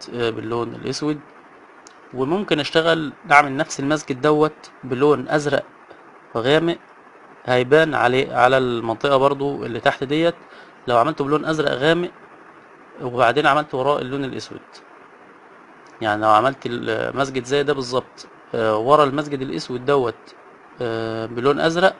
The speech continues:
بحيث ان انا ما اجيبش القبه دي ورا القبه دي او المدنه هنا وال-،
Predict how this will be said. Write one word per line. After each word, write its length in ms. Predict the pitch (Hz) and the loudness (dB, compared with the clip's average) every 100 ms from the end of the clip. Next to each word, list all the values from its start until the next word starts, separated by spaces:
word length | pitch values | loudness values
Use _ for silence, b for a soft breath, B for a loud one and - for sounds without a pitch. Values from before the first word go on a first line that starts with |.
| - - - - - - - | -10 -20 -20 -20 -20 -20 -14
بحيث 320 | 120 127 - | -10 -8 -6
ان 120 | 135 | 0
انا 120 | 151 | 2
ما 80 | 143 | 2
اجيبش 240 | 135 151 143 | 0 -4 -6
القبه 340 | 135 147 139 | -4 -2 -2
دي 100 | 135 | 0
ورا 200 | 143 131 | 2 2
القبه 280 | 127 143 143 | 0 -4 -4
دي 180 | 151 147 | -2 -2
او 140 | 123 | -2
المدنه 480 | 120 120 135 139 135 | -2 -4 -4 -2 -4
هنا 160 | 143 | -4
وال-، 380 | 139 127 120 123 | -4 -4 -6 -10